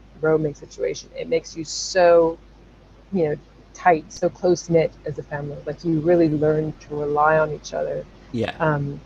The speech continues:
Speaker 1: because you are all you have when you move to a new place. Um, so she said that their two children were, were so close in a way that she was never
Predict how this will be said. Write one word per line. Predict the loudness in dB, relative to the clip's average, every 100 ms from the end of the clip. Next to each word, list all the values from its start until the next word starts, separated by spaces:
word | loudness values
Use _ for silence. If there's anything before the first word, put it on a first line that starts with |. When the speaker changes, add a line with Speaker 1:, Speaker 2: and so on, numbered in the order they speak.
| -16
Speaker 1:
because | -4 0 0
you | 4 4
are | 8
all | 10 8
you | 8
have | 4 6 6 4
when | 0 0
you |
move | 2 0
to | -2 -4
a |
new | -4
place. | 2 4 4 2 -8 -20 -20 -4 2
Um, | 2 0
so | 2 2
she | 4
said | 4 4
that | 8
their | 8
two | 6 0
children | 4 6 8 6 2 -8 -14 -20 -20 -16
were, | -2 2 2 0 0
were | -2
so | 0 4 4
close | 4 -2 -4 -10 -14 -10
in | -6
a |
way | -2 -2
that | -4 -6
she | 2 2
was | 2
never | 0 -2